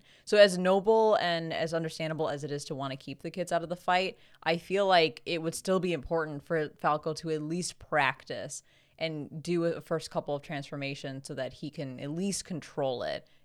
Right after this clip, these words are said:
as a fail-safe or as a, a backup plan. And again, you had the fucking, I mean, Colossal probably wouldn't have been helpful, but you have the, um, Armored Titan,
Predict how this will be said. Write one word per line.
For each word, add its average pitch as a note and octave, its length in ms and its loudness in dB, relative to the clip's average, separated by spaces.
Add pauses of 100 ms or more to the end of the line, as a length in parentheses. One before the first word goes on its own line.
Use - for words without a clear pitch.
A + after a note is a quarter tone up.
(120)
as E3 260 4
a C#3 60 -10
fail-safe A#2+ 720 -6
or - 140 -6
as D3+ 200 0
a, C#3 160 -2
a C#3 60 -4
backup C3+ 380 -4
plan. F2+ 280 -10
And F3+ 120 -4
again, G3+ 360 6 (240)
you G3+ 160 -2
had G3+ 480 2 (420)
the F3 140 -6
fucking, E3+ 480 0
I E3 60 -4
mean, D3+ 180 -4
Colossal C3+ 400 -4
probably C3+ 220 -4
wouldn't C3 180 -6
have B2+ 100 -8
been C3+ 100 -10
helpful, C3+ 360 -8
but D3 220 -6
you E3 80 -4
have F3 460 2 (100)
the, D3 480 -6
um, C3+ 380 -6
Armored D#3+ 320 -2
Titan, C3 520 -6